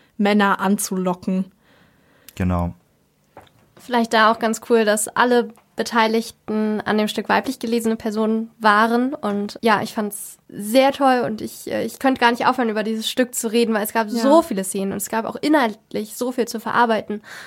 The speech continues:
Speaker 3: Die eine stand auch da und meinte, ich hätte alles werden können. Ich bin relativ gut darin. Ich hätte Lehrerin werden können, ich hätte Ärztin werden können, aber nein, ich musste Schauspielerin werden.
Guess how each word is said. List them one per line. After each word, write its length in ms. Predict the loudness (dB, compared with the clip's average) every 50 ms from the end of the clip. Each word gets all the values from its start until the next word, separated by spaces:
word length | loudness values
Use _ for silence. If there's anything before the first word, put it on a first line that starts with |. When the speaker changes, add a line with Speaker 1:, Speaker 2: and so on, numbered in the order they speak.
| -20 -20 _ -2
Speaker 3:
Die 40 |
eine 200 | 0 2 2 2
stand 240 | 2 0 -2 -2 -2
auch 80 | -4 0
da 180 | 2 4 4 4
und 100 | 2 2
meinte, 180 | -2 -2 -2 -4
ich 80 | -6
hätte 220 | -4 -4 0 0 2
alles 260 | 4 2 2 2 -2
werden 200 | -4 -4 -4 -4
können. 180 | -4 -6 -6 -6
Ich 100 | -6 -6
bin 100 | -4 0
relativ 420 | 2 4 4 4 2 -2 -8 -8
gut 160 | -10 -2 0
darin. 280 | 2 2 4 2 0 -2
Ich 160 | -2 -6 -8
hätte 160 | -8 -8 -6
Lehrerin 520 | -2 2 2 2 2 2 0 -2 -2 -2 0
werden 220 | 0 -2 -2 -4
können, 180 | -4 -4 -4 -4
ich 100 | -4 -4
hätte 140 | -6 0 2
Ärztin 380 | 2 2 2 2 -2 -2 0 0
werden 240 | 0 0 0 -2 -2
können, 200 | -2 -2 -2 0
aber 140 | 0 2
nein, 240 | 4 4 4 4 2
ich 100 | 0 -2
musste 220 | -6 -8 -6 -8 -6
Schauspielerin 560 | -4 -4 -6 -6 -6 -10 -8 -6 -4 -4 -4
werden. 320 | -4 -4 -4 -6 -8 -10